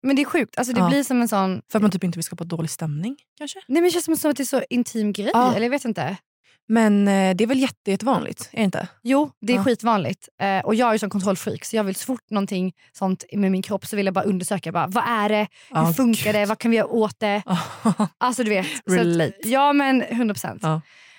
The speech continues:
Speaker 1: Men det är ju intressant det här med att man, eh, skäms för saker som, eh, man egentligen inte behöver skämmas för. Och det är ju det vi ska prata om idag.
Speaker 2: Exakt.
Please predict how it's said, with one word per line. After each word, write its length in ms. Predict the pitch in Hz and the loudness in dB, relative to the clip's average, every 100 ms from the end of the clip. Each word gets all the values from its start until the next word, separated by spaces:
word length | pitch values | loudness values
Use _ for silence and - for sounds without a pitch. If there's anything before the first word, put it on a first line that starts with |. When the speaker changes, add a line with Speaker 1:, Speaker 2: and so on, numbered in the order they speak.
| - | -8
Speaker 1:
Men 140 | 262 277 | 0 2
det 60 | |
är 200 | 294 320 339 | 4 4 4
ju 60 | |
intressant 380 | 302 277 294 254 | 2 2 0 2
det 60 | 247 | 2
här 180 | 226 | 2
med 160 | 214 185 | 2 0
att 180 | 202 - | -2 -2
man, 360 | 202 190 196 | 0 2 2
eh, 260 | 185 185 190 | 2 2 2
skäms 440 | - 240 214 202 | 0 2 2 0
för 80 | - | -4
saker 460 | 202 185 160 180 180 | -2 -2 -2 -6 -6
som, 500 | - 185 175 175 175 - _ _ - | -6 -4 -4 -4 -8 -14 _ _ -16
eh, 340 | - - - 214 | -16 -14 -8 -2
man 120 | 208 | 0
egentligen 240 | 190 202 | 0 -2
inte 100 | 185 | -6
behöver 280 | 175 185 165 | -4 -4 -4
skämmas 320 | - 196 214 | -4 -2 -2
för. 220 | - - - _ - | -4 -6 -10 _ -10
Och 100 | 226 | -4
det 100 | 233 | 0
är 60 | |
ju 100 | 277 | 2
det 100 | 220 | 2
vi 60 | 202 | 0
ska 120 | - | -4
prata 260 | 196 196 180 | -8 -8 -6
om 40 | |
idag. 240 | 175 180 - - _ | -4 -4 -4 -8 _
Speaker 2:
Exakt. 540 | 185 - - - - | -12 -8 -8 -8 -14